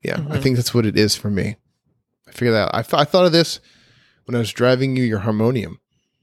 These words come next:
Speaker 1: I had lots of conversations
Speaker 2: <laughs>
Speaker 1: out loud to myself, and I was like, "This is why! I figured it out!" And no one was there to hear it, so I had to remember.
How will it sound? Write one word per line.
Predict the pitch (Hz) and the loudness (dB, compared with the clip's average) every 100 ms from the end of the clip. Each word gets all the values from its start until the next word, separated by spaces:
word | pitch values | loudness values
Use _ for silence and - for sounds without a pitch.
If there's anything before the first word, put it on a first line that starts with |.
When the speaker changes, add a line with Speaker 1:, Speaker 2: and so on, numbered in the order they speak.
| _ _ _ - | _ _ _ -10
Speaker 1:
I | |
had | 107 117 | -6 -6
lots | 107 113 113 | -2 -2 -2
of | 123 | -6
conversations | 110 104 - - - - - 370 | -4 -4 -2 -2 0 -2 0 -2
Speaker 2:
<laughs> | - 320 302 | -2 -4 0
Speaker 1:
out | 139 143 | 2 2
loud | 143 139 | 2 2
to | 143 | 2
myself, | 131 120 - 143 117 | -2 -2 0 0 0
and | 120 | -2
I | |
was | 117 | -2
like, | 123 - | -4 -6
"This | 135 214 226 | -2 -2 0
is | 302 | -6
why! | 302 359 403 381 285 - _ - | -2 0 2 0 -2 -8 _ -18
I | |
figured | - - 359 370 330 | -16 -8 -2 0 2
it | 262 | 2
out!" | 180 135 110 _ 123 | 0 -4 -6 _ -16
And | 120 | -12
no | 123 123 | -8 -6
one | 131 | -6
was | 113 | -4
there | 110 101 | -2 -4
to | |
hear | 104 107 | -6 -10
it, | - - | -10 -14
so | - | -10
I | 101 | -8
had | 123 | -8
to | 98 | -10
remember. | 90 92 101 123 | -12 -14 -16 -20